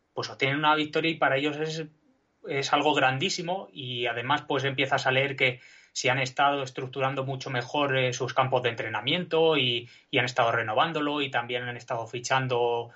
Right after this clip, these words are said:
o formando a entrenadores para poder adquirir un mayor nivel. Entonces,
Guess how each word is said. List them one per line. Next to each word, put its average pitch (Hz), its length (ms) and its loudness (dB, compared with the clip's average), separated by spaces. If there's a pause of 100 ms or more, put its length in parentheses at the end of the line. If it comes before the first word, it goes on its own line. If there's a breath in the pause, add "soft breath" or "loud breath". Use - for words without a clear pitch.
(280 loud breath)
o 117 400 0
formando 127 640 4
a 120 160 6
entrenadores 123 640 0
para 120 240 0
poder 123 200 2
adquirir 120 340 -4
un 117 80 -8
mayor 113 300 -4
nivel. 156 480 0
Entonces, 143 580 0